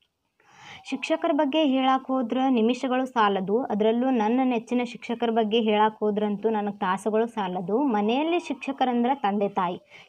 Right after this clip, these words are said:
ಇವರು ಪರಮಾತ್ಮನ ಸ್ವರೂಪ, ಹಾಗೆ ನನ್ನ ಶಿಕ್ಷಕರು ಕೂಡ ಅಂತ ಹೇಳಕ್ಕೆ ಇಷ್ಟಪಡ್ತೀನಿ.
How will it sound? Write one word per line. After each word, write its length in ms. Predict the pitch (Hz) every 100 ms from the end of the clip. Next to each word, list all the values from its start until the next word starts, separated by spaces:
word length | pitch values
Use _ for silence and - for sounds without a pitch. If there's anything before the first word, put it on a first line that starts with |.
| -
ಇವರು 160 | 277
ಪರಮಾತ್ಮನ 600 | 285 208 196 202 208 208
ಸ್ವರೂಪ, 360 | 202 202 185 175
ಹಾಗೆ 300 | 175 190 196
ನನ್ನ 200 | 208 202 202
ಶಿಕ್ಷಕರು 540 | 202 - 214 220 233
ಕೂಡ 220 | 233 208
ಅಂತ 160 | 190 185
ಹೇಳಕ್ಕೆ 300 | 208 175 -
ಇಷ್ಟಪಡ್ತೀನಿ. 680 | - 190 220 170 202 269 392